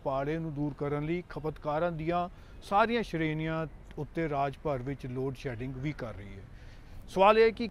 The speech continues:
ਕੀ ਪੰਜਾਬ ਵਿੱਚ ਬਿਜਲੀ ਬਿਲਕੁਲ ਬੰਦ ਹੋ ਸਕਦੀ ਹੈ? ਬਿਜਲੀ ਅਧਿਕਾਰੀਆਂ ਦਾ ਕਹਿਣਾ ਹੈ ਕਿ ਬੁੱਧਵਾਰ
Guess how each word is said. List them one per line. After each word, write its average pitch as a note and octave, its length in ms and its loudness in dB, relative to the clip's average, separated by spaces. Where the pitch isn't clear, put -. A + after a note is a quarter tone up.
ਕੀ G#3+ 120 2
ਪੰਜਾਬ F#3 460 6
ਵਿੱਚ G3+ 200 -2
ਬਿਜਲੀ D3 480 -4
ਬਿਲਕੁਲ F#3 360 0
ਬੰਦ F#3+ 240 2
ਹੋ F#3 100 -2
ਸਕਦੀ C3 400 -6
ਹੈ? F#2+ 60 -8
ਬਿਜਲੀ G#3+ 320 4
ਅਧਿਕਾਰੀਆਂ G3 480 6
ਦਾ G3+ 100 2
ਕਹਿਣਾ D#3+ 280 -2
ਹੈ E3+ 140 -4
ਕਿ F#3+ 320 -6
ਬੁੱਧਵਾਰ E3 520 2